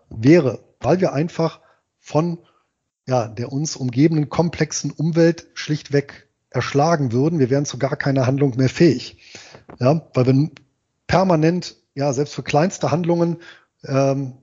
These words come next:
eine solche enorme Vielzahl an Informationen aufnehmen und bearbeiten müssten, dass wir überfordert wären. Und daher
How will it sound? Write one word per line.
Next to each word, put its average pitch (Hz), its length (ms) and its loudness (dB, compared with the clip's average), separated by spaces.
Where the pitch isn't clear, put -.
eine 131 540 -2
solche 151 320 -2
enorme 156 680 0
Vielzahl 143 480 -2
an 131 80 -2
Informationen 135 560 -2
aufnehmen 143 380 0
und 131 80 -4
bearbeiten 147 420 0
müssten, 147 320 -2
dass 135 160 -4
wir 131 80 -4
überfordert 127 520 0
wären. 123 240 -10
Und 147 140 6
daher 180 500 6